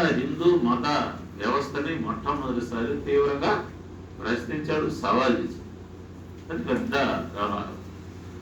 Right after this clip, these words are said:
నైతికతో కూడినటువంటి సమాజాన్ని గురించి అందరికంటే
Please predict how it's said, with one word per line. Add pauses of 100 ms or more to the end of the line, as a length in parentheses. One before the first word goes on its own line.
(800)
నైతికతో (120)
కూడినటువంటి
సమాజాన్ని
గురించి
అందరికంటే